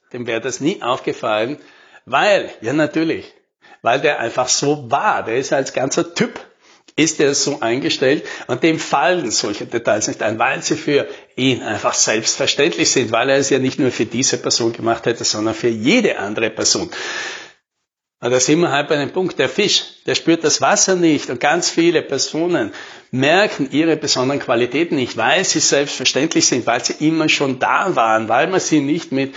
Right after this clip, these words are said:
ganz viel Mühe erlangt hat. Und genauso ist es eben bei den Unternehmen.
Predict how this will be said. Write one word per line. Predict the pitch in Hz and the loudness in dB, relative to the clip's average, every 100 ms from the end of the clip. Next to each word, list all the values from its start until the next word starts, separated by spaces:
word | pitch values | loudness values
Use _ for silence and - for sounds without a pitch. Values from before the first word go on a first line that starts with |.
| - - | -16 -6
ganz | - 123 - | -2 -2 -2
viel | - 131 | -2 -2
Mühe | 123 131 165 151 131 - - - | 0 4 4 4 0 -12 -14 -2
erlangt | 120 127 156 220 | 0 2 0 0
hat. | 131 - | -2 -2
Und | 127 | -4
genauso | 156 123 117 - | -2 0 0 0
ist | 117 | -2
es | 151 135 | 0 0
eben | 113 | 0
bei | 120 | 0
den | 117 123 - - _ | 0 0 -2 -10 _
Unternehmen. | 117 117 127 143 156 165 127 | -4 -2 0 2 4 4 0